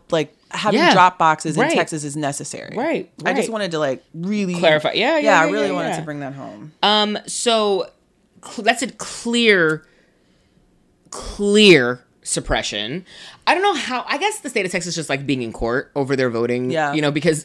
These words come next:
Speaker 2: <laughs> like, they've been in court
Speaker 1: They do love
Speaker 2: over,
Speaker 1: going to court.
Speaker 2: over their voter I D laws, over their, for the last
Speaker 1: I
Speaker 2: few
Speaker 1: mean, what's
Speaker 2: years,
Speaker 1: the big
Speaker 2: it's
Speaker 1: case
Speaker 2: just
Speaker 1: coming up before the Supreme Court? It's California versus Texas. Texas
Speaker 2: Yeah.
Speaker 1: was the, was the state that brought the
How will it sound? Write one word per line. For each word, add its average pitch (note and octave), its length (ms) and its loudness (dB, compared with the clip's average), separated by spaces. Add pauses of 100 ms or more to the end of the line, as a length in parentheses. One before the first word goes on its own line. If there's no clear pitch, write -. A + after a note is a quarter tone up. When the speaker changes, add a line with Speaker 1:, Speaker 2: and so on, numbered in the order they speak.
Speaker 2:
<laughs> - 100 -10
like, F#3+ 260 0
they've F3+ 180 2
been F3 200 0
in G3+ 160 -2
court F3+ 360 0
Speaker 1:
They A#3 120 -2
do D4 180 -4
love F4 180 6
Speaker 2:
over, F#3+ 60 4
Speaker 1:
going F#3 100 8
to F#3+ 60 2
court. F4 320 -6
Speaker 2:
over F#3 420 4
their D#3 360 -2
voter C3+ 280 -2
I G3 120 2
D G#3+ 180 -2
laws, G3+ 560 0 (220)
over F3 240 4
their, F3 140 4 (200)
for G3 100 -4
the E3+ 120 2
last F3 160 6
Speaker 1:
I G3 80 4
Speaker 2:
few G3+ 140 2
Speaker 1:
mean, F3+ 80 2
what's G3 100 6
Speaker 2:
years, F3 80 2
Speaker 1:
the B3 80 2
big A3+ 140 2
Speaker 2:
it's - 80 -4
Speaker 1:
case A#3+ 100 4
Speaker 2:
just F#3 160 0
Speaker 1:
coming A#3+ 260 0
up A#3+ 180 -6
before B3 380 0
the B3 80 -2
Supreme C4+ 420 -4
Court? F#4 280 0
It's - 300 -4
California G3 960 0
versus G#3+ 340 2
Texas. D4+ 440 2
Texas C3+ 320 2
Speaker 2:
Yeah. B2+ 60 -4
Speaker 1:
was G#3+ 100 -6
the, A3 120 -4 (120)
was F#3 220 -6
the G3+ 80 -10
state F#3+ 280 -6
that F#3+ 80 -6
brought E3 340 -2
the F3+ 260 -12